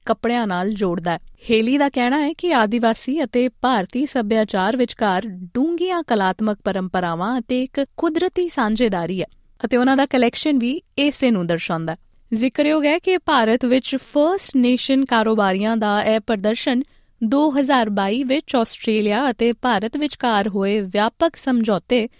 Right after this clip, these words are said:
ਜਿਸ ਦਾ ਨਾਮ ਆਸਟ੍ਰੇਲੀਆ ਇੰਡੀਆ ਇਕਨੋਮਿਕ ਕਾਰਪੋਰੇਸ਼ਨ ਐਂਡ ਟ੍ਰੇਡ ਐਗਰੀਮੈਂਟ ਹੈ,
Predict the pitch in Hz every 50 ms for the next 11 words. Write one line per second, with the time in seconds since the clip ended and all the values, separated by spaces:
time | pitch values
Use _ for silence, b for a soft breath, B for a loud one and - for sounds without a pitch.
0 | _ _ - 240 233 285 285 247 277 285 285 285 277 302 320 294 262 254 - -
1 | - 254 247 247 254 254 262 240 220 208 202 220 220 220 202 208 - 220 196 190
2 | 196 208 214 - - 196 185 175 - - 185 185 185 - - 196 185 180 180 180
3 | - - 185 185 175 180 170 180 180 180 185 208 220 220 220 - 190 240